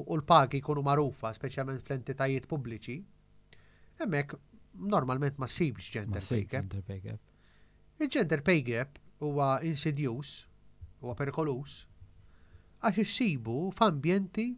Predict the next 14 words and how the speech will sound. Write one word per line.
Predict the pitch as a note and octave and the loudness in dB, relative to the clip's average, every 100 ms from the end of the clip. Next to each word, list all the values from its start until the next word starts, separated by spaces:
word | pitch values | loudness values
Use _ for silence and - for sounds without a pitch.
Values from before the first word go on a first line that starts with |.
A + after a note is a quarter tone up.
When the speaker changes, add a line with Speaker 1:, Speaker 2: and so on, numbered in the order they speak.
| - - _ _ - | -12 -20 _ _ -4
Speaker 1:
fejn | D#3+ | 2
ħafna | G#3 - B2+ | 2 2 0
drabi | D3 E3 F#3+ | 4 4 4
l-kollegi | F#3+ F#3+ A#2 A#2 C#3+ | 2 2 2 -2 -2
ma | E3 | -2
jafux | A2+ D3 C#3 | -4 -4 -6
il-paga | C#3 G#2+ G#2 | -6 -4 -6
ta' | G#2+ | -6
xulxin. | G#2 G2+ G3+ C3 - - - - - - - - C#3+ - - - | -12 -6 -4 -6 -12 -20 -20 -20 -20 -20 -20 -20 -20 -20 -20 -2
Fejn | D#3+ C#3+ | 0 0
x-xogħlijiet | - F#3 D3+ F3 A#3 - | 0 0 2 4 2 6
tant | A3+ G#3 | 4 4
huma | E3 D3 | 2 4
varjati | C#3+ C3+ C3+ A#2 G2+ - | 6 4 4 2 2 -4